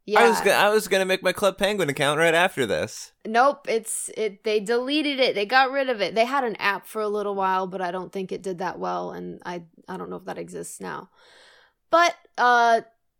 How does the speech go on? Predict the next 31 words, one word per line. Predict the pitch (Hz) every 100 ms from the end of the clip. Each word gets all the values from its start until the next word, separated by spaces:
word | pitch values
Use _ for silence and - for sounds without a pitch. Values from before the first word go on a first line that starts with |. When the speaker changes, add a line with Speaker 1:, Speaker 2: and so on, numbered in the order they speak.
| _ -
Speaker 1:
even | 262 254
though | 254
that's | 240 233 -
sad, | 220 202 185
there | 208
is | 180 208 208
sort | - 208 190
of | 190
a | 185
happy | 185 175 175 175
ending | 175 175 175 165
to | 175 170
this | 170
story, | - - 214 226 202 175 175 180 _ _ _ _
um, | 139 139
Speaker 2:
Mm-hmm. | 117 127 - _ _ _
Speaker 1:
which | - 196 190 202
is, | 180 180 170 - - - _ -
uh, | 175 170 165 165 180
why | 175 160 185 247 269 285
I |
love | 285 311 269
this | 262 -
so | 180
much. | 160 139 - - - _ _ _ _ _ -
Um, | 202 196 190 185 185
so | - - 262 247 240 233
in | 254 254
two | - 294
thousand | 294 302 302 294
seventeen, | 277 262 269 262 247 233 233 226